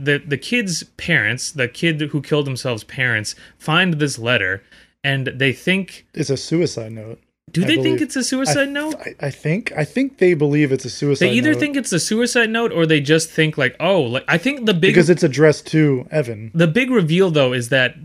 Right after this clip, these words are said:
Speaker 1: the, the kid who killed himself supposedly had no friends. We find that out as that, like, he was a complete isolated loser.
Speaker 2: Yeah.
Speaker 1: And this somehow gives the parents hope that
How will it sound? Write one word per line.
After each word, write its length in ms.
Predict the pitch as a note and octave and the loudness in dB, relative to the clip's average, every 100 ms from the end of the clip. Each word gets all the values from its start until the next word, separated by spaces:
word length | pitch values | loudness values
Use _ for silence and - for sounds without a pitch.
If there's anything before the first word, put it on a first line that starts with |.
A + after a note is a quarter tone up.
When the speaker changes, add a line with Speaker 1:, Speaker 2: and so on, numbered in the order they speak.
| B2+ | -2
Speaker 1:
the, 160 | C#3+ | 0
the 160 | C#3 C#3 | 0 -2
kid 160 | - B3+ | -2 -2
who 100 | G#3+ | 0
killed 180 | G3+ F#3 | -2 0
himself 320 | E3+ E3 C3+ | 0 -2 -2
supposedly 640 | C#3 - D3+ C#3 C3+ B2+ | -6 0 0 0 -2 -4
had 240 | B2+ A2+ | -2 -2
no 260 | G#2+ A#2 B2 | -2 -2 -2
friends. 380 | - A#2 F#2 F#2 | -2 -4 -4 -4
We 80 | A#2 | -4
find 320 | - D3+ C#3+ | 0 0 2
that 140 | C3 | 2
out 120 | B2+ A#2+ | 2 0
as 120 | A2 | -2
that, 160 | A2+ | -4
like, 220 | A#2 G#2+ - | -2 -6 -4
he 120 | C3 | -6
was 140 | A#2 | -6
a 40 | A2 | -8
complete 520 | A2+ - - C3+ B2 | -12 -10 -6 -4 -2
isolated 500 | B2 - A#2+ A2+ G#2 | -4 -4 -4 -4 -4
loser. 480 | G#2+ A#2+ B2 C3+ D#3+ | -4 -4 -2 -2 -2
Speaker 2:
Yeah. 300 | D3+ B2 A2+ | -2 -2 0
Speaker 1:
And 280 | D3 C#3 B2 | -2 0 2
this 260 | D#3+ D#3+ F3+ | 2 0 -8
somehow 520 | - - D3+ C#3+ D3 B2+ | -8 -4 -2 0 -2 -2
gives 600 | B2 C3 B2+ A#2+ A#2 - _ _ _ - | 0 0 0 -4 -8 -12 _ _ _ -4
the 120 | A#2+ | -2
parents 540 | - - C#3 D3+ C#3 | -4 -6 -2 -2 -2
hope 400 | - C3 F3 - - _ _ _ | -8 -2 -2 -2 -14 _ _ _
that 280 | C#3+ C3 - | 0 0 -2